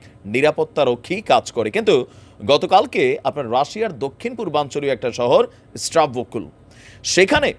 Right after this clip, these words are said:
তিনি গিয়েছিলেন। আর যখন উচ্ছ্বসিত জনতা ব্যারিকেডের এক পাশে দাঁড়িয়ে হাত নাড়ছিল, কাকু গাড়ি থেকে নাইমা নিরাপত্তা প্রোটোকলকে সরাইয়া গুটি কয়েক, মানে তিন থেকে চারজন দেহরক্ষী নিয়ে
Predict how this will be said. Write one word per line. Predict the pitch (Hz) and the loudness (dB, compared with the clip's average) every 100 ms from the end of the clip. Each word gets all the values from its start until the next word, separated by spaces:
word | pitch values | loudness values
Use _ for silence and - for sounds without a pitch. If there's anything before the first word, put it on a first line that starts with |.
| - - | -8 -4
তিনি | 180 202 | -2 2
গিয়েছিলেন। | 160 175 - 247 269 - | 2 2 0 -2 -4 0
আর | 143 143 | 0 2
যখন | 160 190 - | 0 -2 -4
উচ্ছ্বসিত | 147 - 226 220 | -8 -6 -10 -6
জনতা | 214 147 147 165 147 85 80 | 0 2 2 4 2 2 -4
ব্যারিকেডের | 113 143 170 165 175 | -4 -4 -6 -6 -4
এক | 123 117 - | -4 -4 -4
পাশে | 127 131 | -4 -2
দাঁড়িয়ে | 127 131 | -2 0
হাত | 107 110 - | -2 -6 -2
নাড়ছিল, | 143 190 196 123 107 - - - | -4 -2 0 0 -2 -10 -12 0
কাকু | 143 - 160 | 0 0 0
গাড়ি | 123 135 143 | 4 4 2
থেকে | 147 131 123 | -4 -4 -2
নাইমা | 117 127 202 254 - - | -2 0 0 -2 -16 -16
নিরাপত্তা | 95 135 190 214 233 226 208 | -4 0 2 4 2 0 -4
প্রোটোকলকে | 170 160 170 185 180 - | -2 -2 -2 -4 -4 -6
সরাইয়া | - 143 175 185 - - - - 85 | -2 2 4 4 0 -8 -20 -20 -2
গুটি | 160 202 | -2 0
কয়েক, | 277 208 147 160 | 4 4 4 0
মানে | 175 | -8
তিন | 175 208 240 | -8 -10 -10
থেকে | 277 277 254 | -8 -8 -6
চারজন | - 156 165 202 165 | 0 0 -2 -8 -2
দেহরক্ষী | 139 160 170 - 160 | 0 0 -2 -2 -2
নিয়ে | 180 135 | 0 -2